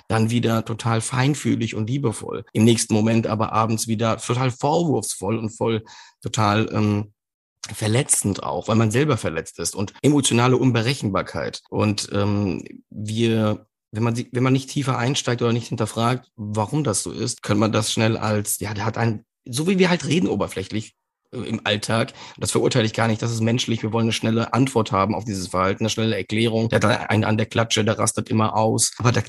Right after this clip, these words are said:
dahinter, und, und das ist das, eine Depression ist unheimlich schwer zu erkennen von außen, weil, weil das Verhalten desjenigen, des Betroffenen, auch mein Verhalten, eben unberechenbar ist und sehr oft eine falsche,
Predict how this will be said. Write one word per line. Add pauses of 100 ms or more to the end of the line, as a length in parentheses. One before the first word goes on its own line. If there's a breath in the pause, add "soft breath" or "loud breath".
dahinter, (180)
und,
und
das
ist
das, (120 loud breath)
eine
Depression (100)
ist
unheimlich
schwer (300)
zu
erkennen
von
außen,
weil, (300 loud breath)
weil (160)
das
Verhalten
desjenigen,
des
Betroffenen,
auch
mein
Verhalten,
eben
unberechenbar
ist
und (560 soft breath)
sehr
oft (100)
eine
falsche,